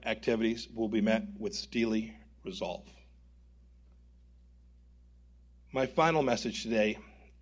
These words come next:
is, in fact, to the Iranian people. I want to repeat President Trump's words from October. President Trump said that we stand in total solidarity with the Iranian regime's longest suffering victims,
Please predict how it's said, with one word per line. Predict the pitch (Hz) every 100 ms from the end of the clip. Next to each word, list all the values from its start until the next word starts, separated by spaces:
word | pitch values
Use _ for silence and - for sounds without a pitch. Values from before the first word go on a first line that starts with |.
| -
is, | 120
in | 117
fact, | 113 113 107 -
to |
the | 107
Iranian | 104 104 98 -
people. | 95 - - - - - - - - - - -
I | 123
want | 143 151
to | 156
repeat | 139 135 147 143
President | - 131 127 123 123
Trump's | - 123 107
words | 127 123 113 98
from | - 120 110
October. | 110 107 - 95 95 - - - - - - - - - - - - - - - - - - - - - - - -
President | 147 160 175
Trump | 151
said | 156 143
that | 143
we | 139
stand | 127 - 143 143
in | 127
total | - 165 190
solidarity | 185 190 170 151 139 120 107
with | 110 110
the | 117
Iranian | 120 143 147 127
regime's | 123 131 113
longest | 117 127 143 143 -
suffering | 151 135 - 131 120
victims, | 117 - 98 95 -